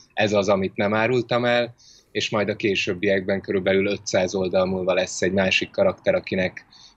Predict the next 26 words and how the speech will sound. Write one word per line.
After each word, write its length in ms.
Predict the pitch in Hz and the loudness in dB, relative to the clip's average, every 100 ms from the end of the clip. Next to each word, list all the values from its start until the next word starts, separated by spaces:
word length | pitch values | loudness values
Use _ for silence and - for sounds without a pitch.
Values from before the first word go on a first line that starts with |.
| _ | _
ö, 300 | 95 95 95 98 - - _ - - | 2 4 4 0 -10 -20 _ -20 -10
ö, 220 | 87 101 92 104 | -6 -6 -4 -8
fontosabb, 600 | - 117 101 110 - 95 | 0 0 2 2 2 2
nem 220 | 110 110 | 2 0
csak 280 | 107 107 - - _ | 0 -2 -4 -16 _
poénból 540 | 110 98 95 92 95 | -2 0 -2 -2 0
változtattuk 580 | 92 92 95 - - - | 0 -2 -6 -6 -6 -6
meg 140 | 95 | -4
a 60 | 92 | -2
nevét, 360 | 92 101 101 - | 0 2 2 0
azt 180 | - | -4
majd 140 | 98 90 | -2 0
el 140 | 87 | 0
fogom 300 | - 85 85 | -2 -4 -2
árulni. 560 | 82 82 82 87 87 - - - | 0 -2 -2 -2 -4 -6 -10 -8
De 200 | 104 107 | 0 4
a 380 | 113 117 113 110 | 4 4 4 4
verseny 440 | 113 110 - 101 101 | 2 0 0 -4 -6
továbbra 420 | 101 98 90 92 | -4 -4 -2 -4
is, 220 | 101 - | -6 -8
tro-, 260 | - 117 - | -4 -4 -2
továbbra 380 | 127 113 98 101 | 2 2 2 -4
is 160 | 95 | -6
nyitva 300 | 110 - 110 | -10 -6 -2
áll, 200 | 104 104 | 0 -2
mert 280 | 101 95 92 | -2 -6 -8